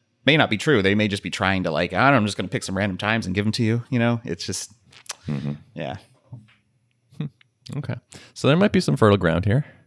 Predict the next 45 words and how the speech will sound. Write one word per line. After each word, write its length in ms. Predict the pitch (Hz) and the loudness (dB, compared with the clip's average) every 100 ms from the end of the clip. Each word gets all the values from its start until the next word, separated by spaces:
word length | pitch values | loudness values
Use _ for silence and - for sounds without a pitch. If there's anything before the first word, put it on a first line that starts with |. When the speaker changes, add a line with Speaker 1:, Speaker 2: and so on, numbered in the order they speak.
| _ - | _ -14
Speaker 1:
I 60 | - | -10
think 160 | 330 - | -8 -8
so. 280 | 294 - - _ - | -6 -8 -10 _ -18
I 60 | |
think 160 | - 147 | -16 -14
so. 120 | - 104 92 - _ _ _ 113 | -8 -6 -8 -12 _ _ _ -12
Speaker 2:
Yeah. 80 | 98 | -12
Speaker 1:
Yeah. 60 | 92 | -12
Speaker 2:
Cool. 240 | - - - _ - _ _ _ _ | -14 -16 -18 _ -20 _ _ _ _
Well, 80 | 90 | -4
we'll 80 | 110 | -4
see. 320 | - - 85 - _ _ _ _ _ | -2 -4 -4 -10 _ _ _ _ _
Anything 260 | 95 98 104 | 2 6 6
else 180 | 107 123 | 4 4
in 60 | |
your 120 | 117 | 4
world? 260 | 120 160 - - _ _ _ _ | 4 2 0 -10 _ _ _ _
Speaker 1:
Um, 640 | 135 151 151 151 151 151 - _ _ _ _ | 0 2 2 2 2 -2 -6 _ _ _ _
that's 180 | 131 - | -16 -14
the 80 | - | -10
gist 260 | 107 - | -10 -8
of 80 | 95 | -10
it 80 | - | -10
for 100 | 95 | -8
me. 240 | 107 101 - _ | -6 -6 -10 _
Yeah. 220 | 107 107 95 - 104 | -8 -8 -10 -6 -4
Speaker 2:
Okay. 80 | |
Speaker 1:
What's 160 | - - | -4 -8
going 140 | 110 | -6
on 80 | 110 | -6
in 60 | 104 | -2
Speaker 2:
Cool. 340 | 117 131 - - _ _ _ - 123 _ _ | -4 -4 -12 -16 _ _ _ -20 -20 _ _
Speaker 1:
Tuple? 40 | 117 | 6
Speaker 2:
Um, 720 | 143 156 160 165 175 175 190 | 6 8 6 6 4 -2 -6
various 460 | - 160 320 - - | -4 -2 -2 -4 -4
things. 380 | - - 101 - | -8 -6 -8 -2
Actually, 280 | - - 175 107 | 0 4 4 4
a, 160 | 95 - | 2 2
a 100 | - | -4
question 340 | - 143 - - | -2 -2 -2 -8
for 140 | - | -8
you 100 | - - - _ | -8 -8 -12 _
to 140 | - - | -14 -10
sort 180 | - | -6
of 240 | - - | -6 -8